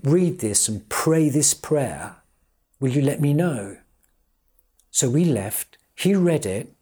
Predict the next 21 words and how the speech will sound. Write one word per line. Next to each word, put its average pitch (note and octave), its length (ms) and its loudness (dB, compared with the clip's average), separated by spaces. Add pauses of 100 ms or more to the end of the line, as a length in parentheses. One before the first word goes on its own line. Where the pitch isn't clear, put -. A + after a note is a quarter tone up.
(220)
he C3+ 100 -4
fell F#3+ 380 0
on F#3 100 4
his C#3 180 2
knees, A2 680 -2 (680)
opened E3+ 440 2
the C#3+ 80 2
door C#3+ 240 0
to C#3+ 120 -2
Jesus, A#2+ 540 0
became D#3 480 0
a C#3 80 0
real C#3+ 240 0
Christian, B2 720 -4 (1300)
started F3 540 0
coming D#3 240 0
to C#3 120 -4
church - 380 -2
with B2+ 120 -2
his B2 180 0
wife, A2 560 -6